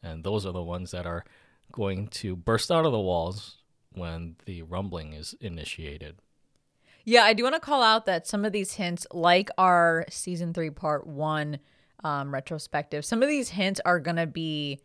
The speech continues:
Speaker 2: like, debunked or talked about later in this exact core of the season. So I think this may be most hints that, that we'll find out things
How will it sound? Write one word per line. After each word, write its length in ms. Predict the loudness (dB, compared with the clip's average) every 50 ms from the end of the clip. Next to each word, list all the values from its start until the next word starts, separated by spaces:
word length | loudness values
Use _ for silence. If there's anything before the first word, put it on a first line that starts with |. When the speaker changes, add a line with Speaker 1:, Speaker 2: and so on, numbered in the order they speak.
| _ _ _ _ _ _ _ _ _ _ _ _ _ _ -10 -6
Speaker 2:
like, 280 | -4 -4 -4 -4 -6 -10
debunked 880 | -12 -8 -6 -6 -6 -4 -2 -2 -2 -2 -2 -6 -6 -8 -10 -14 -16 -10
or 440 | -8 -4 -2 -2 -2 -2 -2 -4 -6
talked 340 | -6 -4 -4 -4 -4 _ -4
about 400 | 2 6 8 8 8 8 6 2 _ -16 _ _ -4
later 340 | 2 4 6 6 8 8 6
in 200 | 6 4 0 -2
this 180 | -2 -4 -4
exact 480 | -6 -6 -2 -2 -2 -2 -2 -8 -18 _
core 380 | -8 -6 -6 -4 -4 -6 -6 -8
of 120 | -10 -10
the 100 | -10 -10
season. 480 | -10 -10 -12 -12 -10 -10 -10 -10 -10 -12 _ -18 -20 -6
So 380 | 4 8 10 10 10 10 8 6
I 120 | 6 6
think 240 | 6 4 2 2 4
this 280 | 4 4 4 2 -2
may 260 | -2 0 2 2 2 0
be 260 | 0 -2 -2 -2 -2
most 640 | 0 0 2 4 4 4 4 2 -2 -6 -8 -10
hints 520 | -10 -6 -4 -2 -2 -2 -2 -4 -6 -8 -2
that, 440 | 0 2 4 4 4 2 0 -4 _ _ _ _ _ _ _ _ _ -10 -2
that 180 | 0 0 2 2
we'll 160 | 0 -2 -2
find 360 | -2 0 0 0 0 2 2
out 340 | 2 4 4 4 2 -2 _
things 480 | -4 -4 -4 -4 -4 -6 -8 -8 -10